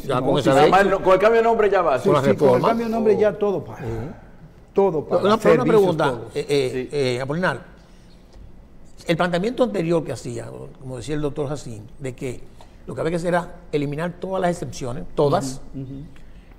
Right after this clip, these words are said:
Speaker 1: Le pregunto, ¿esas excepciones de manera particular no iban a ser transferidas al consumidor? O por lo menos la ma-,
Speaker 2: Ahora,
Speaker 1: la mayoría.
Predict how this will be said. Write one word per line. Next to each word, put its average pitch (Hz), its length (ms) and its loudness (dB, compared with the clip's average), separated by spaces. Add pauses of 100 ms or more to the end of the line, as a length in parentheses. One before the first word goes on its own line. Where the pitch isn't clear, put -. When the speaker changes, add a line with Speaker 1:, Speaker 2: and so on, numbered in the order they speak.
(160)
Speaker 1:
Le 156 100 -4
pregunto, 160 480 -4
¿esas 254 260 2
excepciones 185 480 -2
de 151 60 -2
manera 156 220 -4
particular 147 580 -4
no 160 120 -8
iban 214 260 -8
a 196 100 -4
ser 190 300 -6
transferidas 175 960 -6 (300)
al 151 140 -8
consumidor? 147 500 -6 (800)
O 170 100 2
por 165 120 4
lo - 60 2
menos 190 100 4
la - 40 4
ma-, 160 120 6
Speaker 2:
Ahora, 190 120 4
Speaker 1:
la 165 60 4
mayoría. 170 260 0